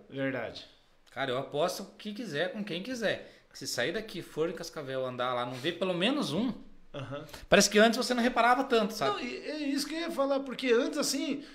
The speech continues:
Speaker 1: tipo assim, eu, eu comecei a ouvir falar mais do U F C Cascavel em
Speaker 2: Dois
Speaker 1: si
Speaker 2: anos
Speaker 1: mesmo.
Speaker 2: pra cá.
Speaker 1: Não, eu ainda um pouquinho antes por causa da Secretaria de Esportes, né? Que eu ia lá, eu tinha piazada que eu levava lá fazer teste e tal.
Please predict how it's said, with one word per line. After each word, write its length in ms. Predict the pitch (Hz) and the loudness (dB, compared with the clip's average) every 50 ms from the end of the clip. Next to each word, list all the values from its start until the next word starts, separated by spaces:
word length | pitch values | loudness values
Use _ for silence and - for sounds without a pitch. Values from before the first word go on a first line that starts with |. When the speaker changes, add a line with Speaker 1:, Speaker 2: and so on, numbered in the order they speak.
| - - | -18 -16
Speaker 1:
tipo 160 | - - - | -12 -6 -4
assim, 160 | 208 - 220 208 | -2 -2 -2 -2
eu, 400 | 165 151 156 165 196 196 - - | 0 0 0 -2 -2 -4 -6 -6
eu 160 | 175 214 - | -6 -6 -4
comecei 400 | - 240 220 202 175 - - 185 | -6 -6 -4 -4 -4 -2 -2 -2
a 60 | 180 | -2
ouvir 180 | 156 131 147 170 | -2 -4 -6 -8
falar 300 | - - 165 165 165 147 | -6 -6 -4 -2 -2 -4
mais 260 | 147 151 151 135 120 | -4 -6 -6 -4 -4
do 60 | 131 | -4
U 40 | 151 | -4
F 120 | 156 151 | -4 -4
C 160 | - 156 151 | -6 -8 -6
Cascavel 680 | 151 165 - - - 160 135 - 104 123 160 190 190 156 | -6 -6 -6 -4 -2 -2 -4 -2 -2 -2 -2 -2 -2 -4
em 40 | - | -4
Speaker 2:
Dois 140 | - 135 - | -4 -2 -2
Speaker 1:
si 100 | - 175 | -2 -2
Speaker 2:
anos 120 | 170 160 | -2 0
Speaker 1:
mesmo. 240 | 165 208 233 190 - | 0 0 0 0 -2
Speaker 2:
pra 60 | - | -8
cá. 80 | - - - - - - - - - _ _ _ _ _ | -14 -18 -20 -20 -20 -20 -20 -20 -20 _ _ _ _ _
Speaker 1:
Não, 160 | - 294 302 - | -6 -6 -4 -2
eu 220 | 185 190 196 240 | 0 0 0 2
ainda 160 | 285 277 277 277 | 2 2 2 2
um 100 | 269 269 | 0 0
pouquinho 420 | - 254 208 208 - 254 262 226 | 0 0 -2 0 -2 -4 -2 -2
antes 160 | 208 233 - - | -2 -4 -6 -8
por 180 | - 247 - | -10 -12 -6
causa 300 | - 214 214 220 214 180 | -2 2 2 2 2 2
da 160 | 202 220 220 | 0 0 0
Secretaria 420 | 220 - 202 202 196 196 190 185 185 | 0 0 -4 -4 -2 -2 -4 -4 -4
de 60 | 175 | -6
Esportes, 460 | - - - 208 208 202 196 202 139 | -8 -4 0 2 2 2 2 0 -4
né? 120 | 143 151 160 | -6 -8 -6
Que 140 | - 180 | -4 -2
eu 100 | 185 185 | -2 0
ia 140 | 185 170 160 | 0 0 2
lá, 300 | 156 175 202 190 156 143 | 2 2 4 2 2 2
eu 180 | 139 135 135 135 | 2 0 0 -2
tinha 260 | 135 139 156 151 143 | -2 -4 -4 -4 -6
piazada 380 | 143 143 151 143 135 151 156 151 | -4 -2 -2 0 0 0 0 0
que 60 | 151 | -2
eu 40 | 139 | -2
levava 280 | 127 127 143 143 131 | 0 0 0 0 0
lá 100 | 131 135 | -2 -4
fazer 240 | - 135 131 127 135 | -4 -6 -6 -6 -8
teste 400 | 135 135 135 143 165 160 - - | -8 -6 -4 -4 -4 -4 -6 -8
e 20 | |
tal. 160 | - 165 185 | -8 -10 -10